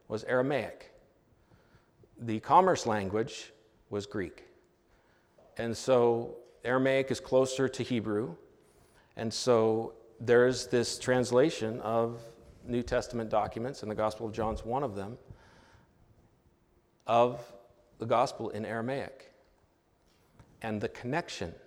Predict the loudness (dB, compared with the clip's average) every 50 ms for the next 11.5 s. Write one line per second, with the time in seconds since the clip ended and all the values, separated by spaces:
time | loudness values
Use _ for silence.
0 | -20 _ _ _ _ _ -10 -10 -10 -8 -6 -2 -2 0 0 -2 -2 -4 -6 -8
1 | -6 -4 -2 -2 -2 -2 -2 -2 -4 -4 -4 -6 -8 -10 -14 -16 -18 -20 -20 -20
2 | -20 _ -20 _ _ _ _ _ _ _ _ -10 -8 -6 -4 -4 -4 -4 -4 -4
3 | -6 -8 -8 -8 -10 -8 -8 -10 -12 -12 -12 -12 -10 -10 -10 -6 -2 0 2 2
4 | 2 0 -2 -4 -4 -4 -4 -4 -4 -6 -10 -14 -14 -14 -12 -8 -6 -4 -4 -4
5 | -4 -6 -8 -8 -8 -8 -8 -8 -10 -12 -16 -20 -20 -20 -20 _ _ _ _ _
6 | _ _ _ _ _ -12 -8 -8 -6 -6 -8 -10 -12 -16 -16 -12 -12 -10 -8 -8
7 | -8 -8 -8 -10 -14 -18 -20 -20 _ _ _ _ _ _ _ _ _ _ _ _
8 | -4 -2 -2 -2 0 0 2 4 4 2 2 0 -2 -4 -4 -6 -6 -4 -4 -4
9 | -2 0 2 2 4 4 2 2 0 0 -2 -2 -2 -2 0 0 0 -2 -4 -4
10 | -6 -8 -12 -12 -10 -8 -8 -8 -8 -10 -12 -16 -20 _ _ _ _ _ _ -20
11 | _ _ _ -10 -8 -6 -8 -8 -10